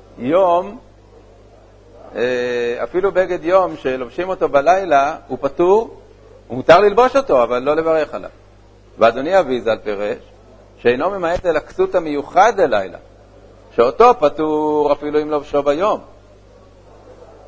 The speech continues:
כלומר, מה שכתוב שכסות לילה פטור, זה בגד שהוא מיוחד ללילה, כמו פיג'מה, או שמיכה שמתכסים בה בלילה, אז היא פטורה אפילו, אפילו אם הוא לובש אותו ביום.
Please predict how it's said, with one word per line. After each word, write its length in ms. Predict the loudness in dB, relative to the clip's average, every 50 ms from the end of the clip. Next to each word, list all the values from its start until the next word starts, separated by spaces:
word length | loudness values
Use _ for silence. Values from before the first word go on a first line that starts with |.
| -4
כלומר, 320 | -4 -2 0 0 -2 -2 -4 -8 -18 -10 -4
מה 160 | -2 -2 -2
שכתוב 380 | -2 -4 -6 -4 -2 -4 -4
שכסות 440 | -4 -8 -14 -10 -8 -6 -6 -4 -2
לילה 220 | -2 -2 -2 -2 -6
פטור, 600 | -6 -8 -6 -2 0 0 0 0 -2 -6 -8 -8
זה 180 | -6 -6 -6 -6 -8 -14 -6 -2
בגד 300 | 0 0 0 0 -4 -6
שהוא 360 | -6 -8 -8 -8 -8 -8 -10 -10
מיוחד 460 | -8 -8 -8 -6 -2 -2 -2 0 0
ללילה, 460 | 0 0 0 -2 -4 -4 -4 -6 -8
כמו 300 | -8 -8 -6 -4 -4 -4 -4
פיג'מה, 520 | -8 -10 -6 -4 -4 -4 -4 -6 -10 -12 -12 -14 -18 -20 -20 -20 -20 -20 -20 -20 -20 -20 -20 -14 -6 -2
או 340 | 0 2 2 2 0 -2 -4 -6 -8
שמיכה 360 | -10 -8 -6 -4 -2 -4 -2
שמתכסים 880 | -4 -4 -6 -4 -6 -8 -8 -10 -14 -14 -12 -12 -12 -10 -8 -6 -2
בה 80 | -2 -2
בלילה, 580 | 0 0 -2 -2 -2 -4 -6 -4 -4 -4 -4 -6 -8 -12 -20 -20 -20 -20 -20 -20 -20 -20 -20 -20 -20 -20 -20 -8 -2
אז 400 | 0 0 0 0 -4 -10 -20 -20 -20 -20 -20 -20 -20 -20 -20 -20 -20 -20 -20 -20 -20 -10 -4
היא 140 | -2 0 0
פטורה 360 | 0 2 2 2 4 6 4
אפילו, 320 | 4 4 2 2 2 2 0 0 -4 -4 -4
אפילו 280 | -4 -2 -2 -2 0 0
אם 60 | -2
הוא 80 | -2 -2
לובש 260 | -2 -2 -4 -4 -6
אותו 180 | -6 -4 -4
ביום. 340 | -2 -2 -2 -2 -2 -4 -6